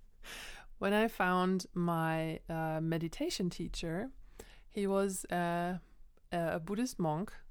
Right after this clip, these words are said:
and, uh, he would enjoy the process immensely of asking me whether I had any questions. And sure enough, I would have a ton of questions, and I would sit there and,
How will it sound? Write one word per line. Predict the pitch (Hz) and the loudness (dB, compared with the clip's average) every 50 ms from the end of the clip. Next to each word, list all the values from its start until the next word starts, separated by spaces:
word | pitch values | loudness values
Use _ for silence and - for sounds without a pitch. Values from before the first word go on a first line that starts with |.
| - - - - | -18 -14 -8 -4
and, | 180 165 165 165 170 175 180 170 180 | -2 -2 0 0 0 0 0 0 0
uh, | 185 175 165 170 175 - - - - - - - - - - - | -2 -2 -2 -4 -6 -8 -14 -20 -20 -20 -20 -20 -20 -20 -20 -16
he | - - - - 269 269 277 285 277 - - - - - - - - - - - | -12 -8 -2 0 0 2 2 0 -2 -4 -10 -16 -20 -20 -20 -20 -20 -20 -4 0
would | 208 208 - | 0 2 2
enjoy | 175 180 180 175 170 156 - 196 196 202 208 214 226 233 240 220 - - - | 2 0 0 0 0 2 4 6 8 10 10 8 8 4 2 0 -4 -2 -2
the | 175 170 | -2 0
process | - - - 196 196 185 - - 196 180 175 - - - - - - - | 2 4 4 4 2 0 -2 -2 -2 -2 -2 -4 -8 -14 -16 -18 -8 -2
immensely | 208 208 208 196 185 170 165 151 - - - 175 160 165 180 202 - _ _ - - - - - - - - - - - - - - - | 2 4 6 6 6 6 4 0 -2 -4 -4 -2 -2 -2 -2 -2 -6 _ _ -20 -20 -20 -20 -18 -18 -20 -20 -20 -20 -20 -20 -20 -2 2
of | - 196 185 196 | 2 2 4 4
asking | 170 170 165 - - 202 202 208 | 2 0 0 -2 -2 -2 0 0
me | 220 233 226 | 0 0 2
whether | 196 185 175 180 180 | 2 2 2 2 2
I | 170 185 | 0 0
had | 180 160 180 170 165 | -2 -2 -2 -2 0
any | 160 170 180 | 0 0 -2
questions. | - - - 277 277 - - - 190 160 151 151 147 - - - | 0 0 0 0 0 -2 -4 -6 -4 -4 -4 -6 -8 -10 -8 -4
And | - 185 175 175 | -2 -2 -2 -2
sure | - - - 254 247 254 | -4 -2 0 0 2 2
enough, | 254 214 175 190 190 - - - | 2 0 0 -2 -2 -6 -4 -2
I | 175 180 | 0 0
would | 180 180 170 | 0 0 0
have | 151 - 190 185 | -2 -4 -4 -2
a | 208 | -2
ton | 190 - - 294 269 214 | -2 0 2 2 4 2
of | 180 - | 2 -2
questions, | - - 156 - - - - - - - - | -6 -10 -8 -10 -10 -8 -10 -10 -10 -8 -6
and | - 180 180 | -4 -2 0
I | 185 196 | 0 0
would | 214 208 - | 0 -2 -2
sit | - 240 - | -4 -6 -4
there | - 208 190 | -4 -4 -4
and, | 175 175 185 185 - | -2 -2 -2 -2 -4